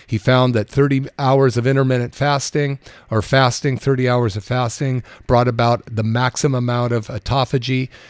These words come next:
wiping out the senescent cells or senile cells that are like the rotten apple in the bowl of apples, so the rest of the cells don't,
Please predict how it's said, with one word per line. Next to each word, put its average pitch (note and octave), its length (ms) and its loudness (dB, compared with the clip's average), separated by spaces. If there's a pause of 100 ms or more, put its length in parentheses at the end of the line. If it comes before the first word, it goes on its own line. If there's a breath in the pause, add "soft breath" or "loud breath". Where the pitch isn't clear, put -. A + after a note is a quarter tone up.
(440 loud breath)
wiping C#3 440 -2
out B2 180 -2
the A#2+ 120 -4
senescent D3+ 640 0
cells D3 520 2
or G#2+ 120 -2
senile D#3 580 0
cells A#2 480 -2
that A#2+ 180 -2
are A#2 140 0
like A#2 280 -4
the A2 100 -2
rotten C3 400 -4
apple B2+ 360 -2
in A2+ 60 -4
the A2 80 -4
bowl A#2+ 240 -4
of A#2+ 80 -6
apples, G#2 420 -6
so A#2 160 -8
the G#2 120 -8
rest A#2+ 260 -6
of C3+ 60 -6
the A2 40 -10
cells A#2 360 -8
don't, A2+ 280 -8